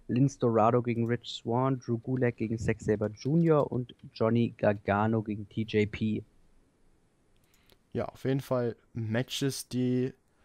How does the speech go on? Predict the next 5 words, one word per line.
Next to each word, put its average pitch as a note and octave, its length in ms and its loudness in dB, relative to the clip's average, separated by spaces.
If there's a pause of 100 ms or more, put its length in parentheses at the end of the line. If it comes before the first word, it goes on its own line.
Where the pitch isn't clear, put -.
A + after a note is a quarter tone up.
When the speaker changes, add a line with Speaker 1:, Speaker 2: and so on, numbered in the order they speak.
(240)
Speaker 2:
sehr, C3+ 480 2
sehr A2 160 -2
interessant G#2+ 560 -6
sind. C#3 480 -6 (720)
Ähm, B2 600 -2